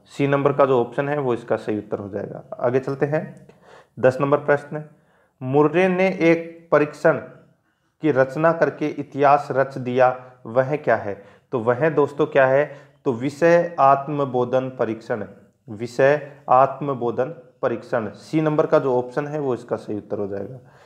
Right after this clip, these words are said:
ग्यारह नंबर का प्रश्न है, व्यवहारिक बुद्धि को कहा जाता है। तो दोस्तों, व्यवहारिक बुद्धि को क्या कहा जाता है? तो मूर्त बुद्धि कहा जाता है। ए नंबर का ऑप्शन सही उत्तर हो जाएगा। नेक्स्ट है, बुद्धि के त्रिआयामी सिद्धांत के अनुसार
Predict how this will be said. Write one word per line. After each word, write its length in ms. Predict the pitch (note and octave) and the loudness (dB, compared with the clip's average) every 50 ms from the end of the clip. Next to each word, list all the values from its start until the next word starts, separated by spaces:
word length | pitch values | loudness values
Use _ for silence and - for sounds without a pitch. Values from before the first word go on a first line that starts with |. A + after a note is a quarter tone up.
| - _ _ | -20 _ _
ग्यारह 240 | - A2+ A#2 A#2+ C3 | 2 4 6 6 6
नंबर 240 | C3+ C#3 C#3 C3+ C#3 | 4 4 0 0 -2
का 100 | B2 C3+ | -4 -6
प्रश्न 320 | B2+ - C#3+ C3+ - D3 D3+ | -6 -6 -8 -6 -6 -8 -8
है, 300 | D#3+ E3 - - _ _ _ _ _ _ _ _ _ _ - | -8 -8 -10 -20 _ _ _ _ _ _ _ _ _ _ -8
व्यवहारिक 500 | A2 G#2+ B2+ B2+ C3 D3+ D#3 F3 F#3+ F#3 F3 D#3 | 0 2 2 6 6 6 6 4 2 0 -4 -4
बुद्धि 280 | D3 D#3+ D3 C#3+ E3+ E3+ | -4 -4 -4 -4 -6 -6
को 140 | E3+ - F3 | -4 -4 -6
कहा 260 | E3+ - D#3 C3+ C3+ D3 | -2 -2 -2 2 2 0
जाता 320 | C#3+ C#3+ C#3 C3+ C#3 C#3 C3+ | 2 2 0 0 0 -2 -2
है। 200 | B2+ C3+ C3+ A#2+ G#2+ | 0 0 -2 -2 -2
तो 180 | - - C#3+ | -4 -8 -6
दोस्तों, 320 | B2+ C3 C3+ - - D3+ C#3 | -6 -4 -6 -6 -6 -4 -2
व्यवहारिक 400 | C3 A#2+ A2+ B2 A#2+ C3+ C3+ - | -2 0 2 2 2 2 -2 -4
बुद्धि 240 | C#3 C3 B2+ A#2 C3 | -8 -8 -6 -6 -4
को 100 | B2 C#3 C3+ | -4 -4 -4
क्या 160 | - C3+ B2 | 0 -2 -2
कहा 200 | - - B2+ B2 | 2 2 0 2
जाता 280 | A#2 A#2+ A#2+ - C3+ | 2 0 -2 -2 -2
है? 140 | C3 D3 E3 E3+ E3+ - - - _ _ | 0 0 -2 -2 -4 -12 -18 -20 _ _
तो 80 | - C#3 | -4 -4
मूर्त 340 | B2+ B2+ C#3 D#3+ E3 E3 - | -2 0 0 0 0 0 -4
बुद्धि 280 | C3+ B2+ C3 A#2 A#2+ B2+ | -4 -4 -4 -4 -4 -4
कहा 220 | B2+ - A2+ G#2+ A#2+ | -2 -2 -2 0 0
जाता 240 | A#2+ A#2 A#2+ - | 0 0 0 -2
है। 160 | B2 B2 D3+ D#3 | 0 0 -2 -2
ए 140 | D3 C#3 C3 | 0 -2 -2
नंबर 260 | B2 A#2+ A#2 A2 A#2 | -2 -2 -4 -4 -4
का 140 | A2 - A2+ | -4 -2 0
ऑप्शन 300 | A2 A2 G#2+ - - D#3 D#3 | 0 0 -2 -4 -6 -8 -8
सही 320 | D#3+ - B2 G#2+ G2+ A2+ | -10 -12 -12 -6 -6 -6
उत्तर 220 | A2 A2 - G#2+ | -6 -4 -6 -8
हो 80 | G2 G2 | -8 -6
जाएगा। 300 | F#2 G#2 F#2+ F#2+ G2 G2 - - - _ _ _ _ _ | -8 -8 -8 -8 -10 -14 -16 -18 -20 _ _ _ _ _
नेक्स्ट 340 | - B2 C#3+ D3 - - - | 2 2 2 2 2 -2 -2
है, 220 | F3 F3 F3 F3 - - - _ _ _ _ _ _ - _ _ _ _ _ _ | -2 -2 -2 -8 -16 -20 -20 _ _ _ _ _ _ -20 _ _ _ _ _ _
बुद्धि 440 | B2+ A#2 A#2+ D3 D3 C3+ C#3 F#3 G3 | -10 0 0 0 0 4 4 4 4
के 240 | F#3+ F#3+ F3 F3 F3+ F3+ F3 - | 6 6 4 4 4 2 -2 -4
त्रिआयामी 720 | - - D#3+ F3+ F3 - D3+ D3+ D#3 D#3 D#3 D#3+ E3 E3 | -4 -2 0 0 2 4 6 6 6 6 4 2 -2 -4
सिद्धांत 600 | E3 - D#3 C3+ B2 C#3+ D3 C#3+ D3 D3+ - - | -4 -6 -10 -4 2 4 4 4 4 2 -6 -8
के 100 | - D#3+ D3+ | -8 -6 -6
अनुसार 600 | - C#3+ C#3 C#3 C3+ C#3 - C#3 C3 A#2+ G#2 | -4 -6 -6 -6 -8 -2 2 4 4 4 2